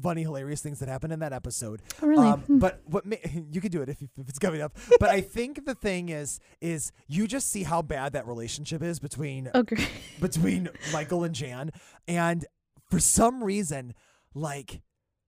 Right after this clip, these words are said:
Speaker 1: they, they just stick together. Like, they just stick together. I don't know if it's, like, Michael being afraid or Jan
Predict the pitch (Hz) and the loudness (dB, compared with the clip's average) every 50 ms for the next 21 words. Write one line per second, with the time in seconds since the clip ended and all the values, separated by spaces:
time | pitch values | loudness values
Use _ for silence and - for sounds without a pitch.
0 | _ _ _ _ _ _ 175 165 170 165 131 175 170 165 147 160 151 - - - | _ _ _ _ _ _ -4 -4 -4 -4 -4 -6 -6 -6 -6 -4 -6 -4 -6 -6
1 | 156 - - 175 - 147 139 104 104 95 107 127 120 - 147 139 147 123 107 98 | -8 -8 -8 -8 -6 -6 -6 -8 -8 -10 -12 -14 -10 -8 -8 -8 -8 -10 -10 -8
2 | 101 151 139 143 139 - - - - - - - 127 - - 135 143 135 123 120 | -6 -4 -4 -4 -4 -4 -6 -6 -6 -10 -10 -10 -12 -12 -12 -12 -10 -8 -8 -8
3 | 120 - 143 170 185 196 185 185 170 143 143 131 147 - 151 139 123 156 151 160 | -8 -4 -2 0 0 2 2 2 0 0 -2 -6 -8 -10 -10 -12 -10 -8 -8 -8
4 | 165 - 165 151 139 139 123 117 - - - 196 196 196 190 190 190 156 120 127 | -6 -6 -6 -6 -6 -10 -12 -14 -16 -10 -6 -4 -2 -2 0 0 0 0 -2 -6
5 | 127 - 143 151 165 175 185 185 185 185 170 | -10 -10 -8 -8 -6 -6 -6 -6 -6 -8 -10